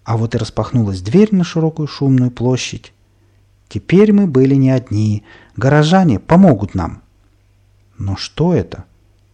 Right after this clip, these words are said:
Небоскреб окружали разодетые, гладко выбритые, разутюженные зеваки.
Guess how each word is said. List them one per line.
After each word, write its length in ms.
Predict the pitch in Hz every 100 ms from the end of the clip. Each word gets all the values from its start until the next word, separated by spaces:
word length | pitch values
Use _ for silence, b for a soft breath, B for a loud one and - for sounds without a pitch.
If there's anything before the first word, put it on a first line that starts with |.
| _ _ _ _ -
Небоскреб 680 | 127 113 117 - 180 208 120
окружали 480 | - 123 117 135
разодетые, 800 | 120 113 110 101 123 156 156 87
гладко 500 | 95 110 139 139 -
выбритые, 640 | 123 131 156 107 98 - -
разутюженные 920 | 120 151 170 175 - 202 147 120 110
зеваки. 640 | 107 135 120 107 - -